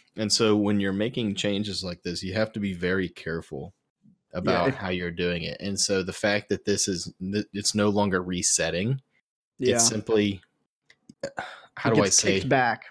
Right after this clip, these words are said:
Speaker 2: basically. It's one counter down, as they put it.
Speaker 1: Yeah, it's, uh, it's, you're gonna get put into situations where perhaps an eco is more likely to happen. Like, you, you know, you might reset somebody. Well, that, that's never gonna be the case anymore.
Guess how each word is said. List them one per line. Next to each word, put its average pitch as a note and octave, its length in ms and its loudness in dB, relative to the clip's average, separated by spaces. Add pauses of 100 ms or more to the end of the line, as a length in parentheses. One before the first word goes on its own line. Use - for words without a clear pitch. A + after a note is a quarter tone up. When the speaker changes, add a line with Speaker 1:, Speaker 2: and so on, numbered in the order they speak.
Speaker 2:
basically. G#2+ 460 -2
It's G#2 260 -4
one B2 220 2
counter A#2+ 420 -2
down, G#2+ 320 -2
as G#2 160 -6
they G#2 140 -6
put F#2+ 240 -8
it. G#2+ 200 -12 (220)
Speaker 1:
Yeah, G#2 340 4
it's, E2+ 240 0
uh, A2+ 60 2
it's, - 280 -2
you're A2+ 140 0
gonna B2 180 4
get A#2 220 2
put A#2+ 140 2
into G#2 160 -4
situations G2 760 0
where F2 500 0 (480)
perhaps G#2 640 0 (220)
an G2 220 -4
eco A2 680 2 (500)
is G#2+ 160 -2
more G2+ 220 2
likely F#2+ 500 -2
to A#2 80 0
happen. B2+ 480 -6 (280)
Like, G#2+ 300 0
you, D3 180 0
you D#3+ 140 4
know, F#2+ 160 2
you G#2+ 160 0
might C3 260 2
reset G#2 760 -2
somebody. E2+ 460 -6
Well, G2 160 -6
that, A#2 260 0
that's A#2 260 0
never A2+ 240 2
gonna G#2 160 0
be G2+ 120 -2
the F#2 80 -8
case - 340 -2
anymore. C#2+ 440 -10